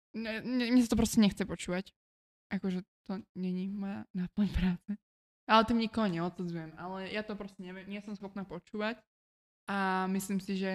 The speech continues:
v tej rapovej kultúre ide strašne, už dnes, kedysi nie. Na takej, v tej, tej, a, americkej, tých počiatkoch rapu,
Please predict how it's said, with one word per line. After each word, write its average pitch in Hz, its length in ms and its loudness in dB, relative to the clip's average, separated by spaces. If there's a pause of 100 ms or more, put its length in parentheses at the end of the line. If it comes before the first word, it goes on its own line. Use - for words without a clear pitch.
(240)
v - 180 -20
tej 196 160 0
rapovej 190 440 -2
kultúre 185 500 -4 (220)
ide 190 260 -4
strašne, 180 440 -4 (240)
už 190 200 8
dnes, 185 320 8 (140)
kedysi 196 420 0
nie. 151 240 -4 (480)
Na 190 80 2
takej, 190 320 0
v - 140 -12
tej, 185 180 0 (100)
tej, 175 280 -4 (680)
a, 156 380 -4
americkej, 190 840 0
tých - 220 -6
počiatkoch 190 640 0
rapu, 190 560 -4